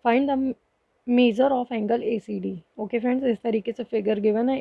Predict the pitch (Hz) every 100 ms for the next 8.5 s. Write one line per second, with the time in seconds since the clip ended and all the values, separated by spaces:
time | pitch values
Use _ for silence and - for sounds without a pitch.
0 | - 233 233 - 226 214 226 175 202 196
1 | 208 208 254 226 196 208 214 220 233 240
2 | 226 214 - 196 247 247 254 247 254 240
3 | - 233 240 247 294 _ _ _ - _
4 | _ _ _ _ 226 240 247 226 226 233
5 | 214 220 233 220 240 233 214 226 233 233
6 | 214 220 233 254 247 214 - 208 208 202
7 | 233 262 285 254 220 - 262 254 226 208
8 | 208 196 240 240 269